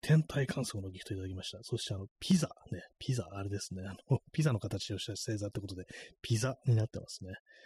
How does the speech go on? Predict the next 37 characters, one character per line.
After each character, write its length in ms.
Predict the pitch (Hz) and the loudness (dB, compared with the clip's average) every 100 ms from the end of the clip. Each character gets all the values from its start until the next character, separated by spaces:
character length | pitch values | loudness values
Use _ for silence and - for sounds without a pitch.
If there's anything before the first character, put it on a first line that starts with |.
| - - _ | -20 -20 _
そ 100 | - | -10
し 80 | - | -6
て 100 | 98 | -4
あ 40 | |
の、 80 | 95 | -6
た 180 | - 139 | 2 4
だ 120 | 131 | 4
の 120 | 101 | 2
笹、 360 | - 101 - 95 | -4 -8 -8 -6
い 120 | 107 131 | 0 0
い 20 | |
で 100 | - | 0
す 100 | 104 | -4
ね、 40 | |
た 140 | - 113 | 0 0
だ 80 | |
の 80 | - | 0
笹 420 | - - - 117 - | -4 -6 -4 -4 -2
ね。 60 | 104 | -4
あ 80 | 95 | -4
の、 80 | |
多 120 | 101 113 | 0 -2
分 100 | 95 | 0
七 300 | 110 123 131 | 2 4 4
夕 80 | 127 | 6
に 100 | 127 | 6
ね、 100 | 120 | 6
か 120 | - | 2
け 80 | 110 | -2
て 100 | - | -2
る 60 | 90 | -8
ん 40 | |
で 80 | 87 | -10
し 100 | - | -8
ょ 60 | 90 | -6
う 60 | |
ね。 120 | 92 | -6